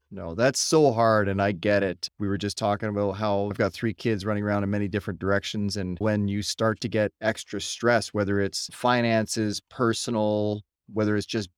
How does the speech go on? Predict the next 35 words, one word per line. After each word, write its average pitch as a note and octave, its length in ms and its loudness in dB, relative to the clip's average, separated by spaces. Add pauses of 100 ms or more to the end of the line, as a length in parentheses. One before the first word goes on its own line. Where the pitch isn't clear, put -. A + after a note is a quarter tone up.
(120)
being A2 420 0
busy A2 320 -2
stress, C#3+ 420 -4
we A#2+ 100 0
all A#2+ 100 0
know B2+ 120 -2
just G#2+ 180 -4
being G#2+ 180 -2
busy G#2 540 -2
is E2+ 100 -4
stressful, F2 520 -8 (360)
or A2+ 160 2
whether A#2 200 4
you're A2+ 120 2
stuck - 460 -4
on A#2+ 80 -2
a A2 40 -4
computer A2 480 -4
all G#2 200 0
day G2+ 140 0
long A2+ 340 0
creating G2+ 320 -2
these F#2+ 340 -4 (200)
external A#2 460 -2
stresses A2+ 380 -2
that A2+ 140 2
aren't C3 100 0
even C3+ 160 0
necessary, A#2 460 0
but G2+ 100 -4
they're G2 80 -2
required G2+ 440 0
for G2 100 -8
daily F#2+ 240 0
activity. A#2 420 -2